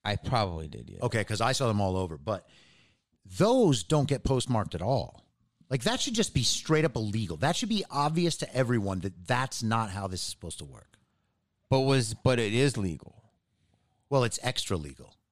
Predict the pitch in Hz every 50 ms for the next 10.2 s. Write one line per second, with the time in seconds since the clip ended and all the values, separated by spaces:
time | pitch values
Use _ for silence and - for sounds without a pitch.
0 | _ _ _ _ _ _ - 127 - - 185 185 170 - - 185 175 156 139 120
1 | 104 123 120 120 123 123 120 120 107 98 - - - 117 113 110 - - 85 -
2 | - 110 101 - 117 110 101 - - - - _ - - 156 170 160 131 131 147
3 | 147 143 127 - 160 165 151 120 107 98 - 113 104 110 104 104 95 - 147 160
4 | 151 - - - - _ _ _ _ _ _ _ _ _ _ _ _ _ _ _
5 | _ - - - 143 147 156 165 151 - 175 156 143 135 135 135 139 143 147 151
6 | - 143 143 135 135 123 117 104 110 135 143 147 151 151 117 127 135 135 131 123
7 | 123 127 120 113 113 110 - - 127 120 127 123 123 110 101 107 113 107 104 101
8 | 98 98 98 - _ _ _ _ _ _ - - 143 135 101 95 123 127 123 127
9 | 127 127 123 123 123 123 120 - - 131 120 113 110 104 101 98 92 95 92 92
10 | 90 90 87